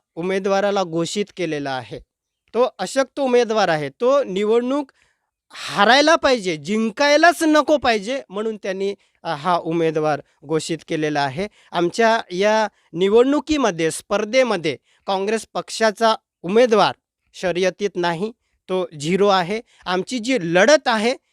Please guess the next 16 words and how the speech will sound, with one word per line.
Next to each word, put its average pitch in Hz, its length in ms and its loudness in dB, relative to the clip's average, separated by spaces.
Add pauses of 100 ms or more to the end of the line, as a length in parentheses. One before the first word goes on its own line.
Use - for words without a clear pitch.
(180)
ती 254 180 -6
भाजपच्या 156 800 -6 (100)
उमेदवारासोबत 175 1600 -2
आहे, 196 260 -2
त्यांच्या 190 760 -2
विरोधात 180 500 0 (120)
आहे. 196 300 -6 (240)
आमची 185 440 -8 (220)
फाईट 254 340 4
ही 185 220 0 (260)
भाजप 185 480 2 (120)
उमेदवाराविरुद्धच 185 1200 -2 (140)
होणार 170 380 0
आहे. 180 280 -4 (340)
तेव्हा 269 360 4 (340)
या 233 320 0